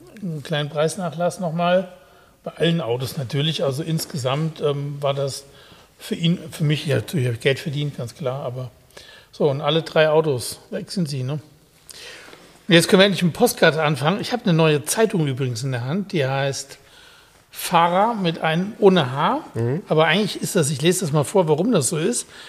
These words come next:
Speaker 1: Da haben viele geschrieben, das ist ja falsch. Eigentlich heißt es Fahrer und ist
Speaker 2: Ja.
Speaker 1: ein Nomen
Speaker 2: Siehst du,
Speaker 1: und
Speaker 2: wie
Speaker 1: heißt Reisender.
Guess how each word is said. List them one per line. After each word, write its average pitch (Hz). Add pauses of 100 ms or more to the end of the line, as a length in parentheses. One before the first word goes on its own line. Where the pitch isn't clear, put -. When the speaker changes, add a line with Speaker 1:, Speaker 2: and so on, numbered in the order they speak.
Speaker 1:
Da -
haben 143
viele 180
geschrieben, 165
das 165
ist -
ja 156
falsch. 185 (360)
Eigentlich 175
heißt 175
es - (280)
Fahrer 190
und 180
ist 175
Speaker 2:
Ja. 160
Speaker 1:
ein 151
Nomen 202 (260)
Speaker 2:
Siehst 120
du, 160
Speaker 1:
und 175
Speaker 2:
wie 165
Speaker 1:
heißt 180
Reisender. 139